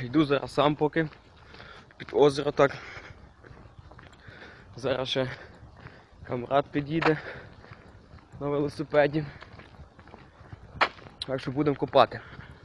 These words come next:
Що знайдемо, покажемо. Що не знайдемо, не покажемо, дивіться.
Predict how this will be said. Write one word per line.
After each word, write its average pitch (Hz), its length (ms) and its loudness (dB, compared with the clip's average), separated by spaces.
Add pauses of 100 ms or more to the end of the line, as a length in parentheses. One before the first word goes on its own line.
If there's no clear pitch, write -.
(2750)
Що - 140 2
знайдемо, 160 340 8
покажемо. 160 460 6 (420)
Що 139 100 -2
не 139 80 2
знайдемо, 143 300 2
не 151 80 2
покажемо, 135 440 2
дивіться. 131 360 0